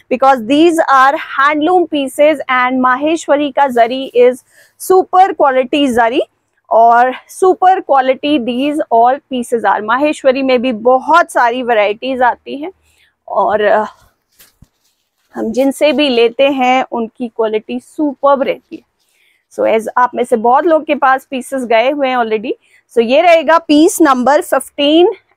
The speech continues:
and it's a beautiful sky blue shade, price is same, that is three five nine zero free ship।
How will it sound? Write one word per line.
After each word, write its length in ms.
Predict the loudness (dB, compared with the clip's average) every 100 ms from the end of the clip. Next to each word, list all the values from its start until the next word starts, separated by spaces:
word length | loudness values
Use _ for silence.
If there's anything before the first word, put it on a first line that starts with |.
| -6
and 200 | -6 -6
it's 160 | -4
a 60 | -4
beautiful 680 | -4 -4 -2 -2 -4 -2 -2
sky 340 | -2 -2 -2
blue 240 | -2 -2 -4
shade, 420 | 0 2 2 0 -4 -4
price 260 | -4 -4
is 80 | -8
same, 380 | -6 -4 -2 0
that 160 | 0
is 160 | -2 -6
three 300 | _ -4 -2 0
five 240 | -2 -2 -6 _ _ -18 -6 0
nine 240 | 2 2 0
zero 220 | 0 2 2 0 -6
free 140 | -2 -2
ship। 220 | -4 -14